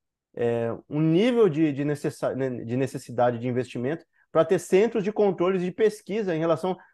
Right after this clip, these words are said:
coisas que são vitais pra existência humana, né? Pra não deixar mais, é, por exemplo, surgir um, um vírus, ou surgir alguma, um parasita, um fungo que seja mais predatório, né, ou parasitário, já tem uma ação mais rápida de estudo, de pesquisa. Não tem isso, né?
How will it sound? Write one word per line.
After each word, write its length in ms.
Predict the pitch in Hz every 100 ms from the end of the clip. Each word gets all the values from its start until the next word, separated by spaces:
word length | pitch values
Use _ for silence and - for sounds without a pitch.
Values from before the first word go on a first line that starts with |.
| _ -
coisas 180 | 208
que 60 | 196
são 140 | 214
vitais 440 | 196 226 180 180 226
pra 160 | -
existência 440 | 147 123 139 123 131
humana, 320 | 117 107 107
né? 180 | 123 175 _ -
Pra 140 | 143
não 80 | 170
deixar 360 | 208 202 185 190
mais, 400 | 175 170 175 - _ _ _ -
é, 200 | 131 131
por 140 | 127
exemplo, 200 | 156 147
surgir 320 | - 175 139 214
um, 280 | 208 151
um 40 | 139
vírus, 280 | 123 147 123
ou 60 |
surgir 200 | 120 127
alguma, 440 | 143 143 135 120 - _ _ _ -
um 140 | 123
parasita, 580 | 123 135 135 120 127 131
um 80 | 120
fungo 400 | - 156 135 127
que 80 |
seja 260 | - 127 123
mais 180 | 120 123
predatório, 680 | - 113 107 - 147 127
né, 160 | 113 117
ou 140 | 127
parasitário, 800 | 107 113 113 104 - 147 170 113 - _ _ _ _ _
já 300 | 143 165 214 233 196
tem 120 | 190
uma 120 | 196
ação 180 | 180 202
mais 160 | 226 170
rápida 400 | 170 240 165 131
de 60 |
estudo, 380 | 120 - 131 117
de 80 | 107
pesquisa. 400 | 135 113 123 110
Não 140 | 175
tem 300 | 214 254 240
isso, 240 | 247 247 127
né? 180 | 160